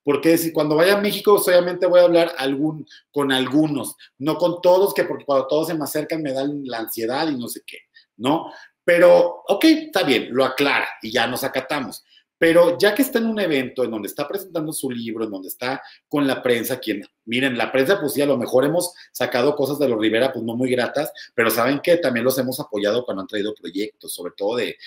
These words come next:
de Jenny, que paz descanse, de Juanito, de Lupillo, ahora con Rosy. O sea, realmente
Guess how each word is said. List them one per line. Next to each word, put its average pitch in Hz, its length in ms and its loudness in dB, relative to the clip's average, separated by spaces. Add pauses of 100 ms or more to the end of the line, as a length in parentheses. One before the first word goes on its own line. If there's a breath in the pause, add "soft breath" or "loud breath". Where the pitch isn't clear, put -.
(200 loud breath)
de 90 140 -6
Jenny, 101 320 -2
que - 100 -8
paz 92 200 -10
descanse, 104 520 -6
de 90 80 -4
Juanito, 101 800 -6 (240 loud breath)
de 104 120 2
Lupillo, 101 840 -2
ahora 95 300 0
con 120 160 0
Rosy. 104 400 2
O 104 60 0
sea, 113 100 0
realmente 147 480 2